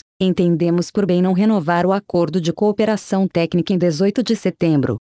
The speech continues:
muito antes da liquidação do banco", afirmou. O presidente do I N S S detalhou que, ao solicitar os contratos não registrados no sistema,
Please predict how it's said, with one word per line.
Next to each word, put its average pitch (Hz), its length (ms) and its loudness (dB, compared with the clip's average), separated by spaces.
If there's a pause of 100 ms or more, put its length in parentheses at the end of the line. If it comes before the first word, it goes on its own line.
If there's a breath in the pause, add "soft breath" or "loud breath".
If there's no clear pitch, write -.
(140)
muito 202 320 0
antes 175 360 0
da 196 100 0
liquidação 185 640 -2
do 175 100 -2
banco", 127 420 -2 (200)
afirmou. 175 520 0 (380)
O 185 60 -4
presidente 175 720 0
do 180 60 -2
I 180 80 2
N 180 260 2
S 180 340 -2
S 185 300 -2
detalhou 185 480 2
que, 156 240 0 (220)
ao 147 120 2
solicitar 139 600 -2
os 175 140 -4
contratos 180 640 -2
não 180 140 2
registrados 165 760 -2
no 180 80 0
sistema, 185 640 0